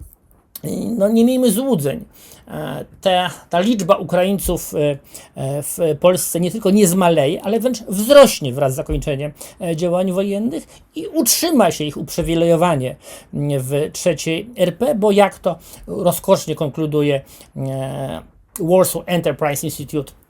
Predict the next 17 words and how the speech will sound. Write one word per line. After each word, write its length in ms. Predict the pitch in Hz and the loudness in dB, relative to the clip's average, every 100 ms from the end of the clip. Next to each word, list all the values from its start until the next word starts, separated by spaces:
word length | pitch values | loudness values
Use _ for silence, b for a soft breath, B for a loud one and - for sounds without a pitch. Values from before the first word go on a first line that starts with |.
| _ _ - - | _ _ -20 -10
reprezentujący 540 | 143 151 151 165 156 147 | -4 -4 -2 -2 -2 -2
Związek 220 | 139 147 | -4 -4
Pracodawców, 540 | 139 147 143 147 - | -2 0 0 -2 -10
e, 160 | - 131 | -8 -6
Polskich, 480 | - 180 226 - - B - | 0 2 2 -6 -14 B -4
etniczna 580 | - - 277 - 247 | -4 -4 -8 -4 0
czystość 440 | 202 262 - 240 - | 0 0 -2 -2 -2
w 160 | 160 | -2
wyludnionej 560 | 165 269 240 233 240 214 | 0 0 2 2 4 4
Polsce 500 | - 214 - - 180 - b | 4 4 4 -2 -6 -8 b
nie 200 | 160 220 | 2 6
jest 220 | 233 175 - | 6 2 2
tu 80 | |
alternatywą. 640 | 156 139 131 127 - 82 - - B B | 0 0 -4 -6 -8 -14 -20 -20 B B
Rozumiecie 340 | - 294 175 151 | -6 0 0 0
państwo? 360 | 123 - - - B B B | -2 -8 -10 -12 B B B
E, 240 | 143 - | -6 -6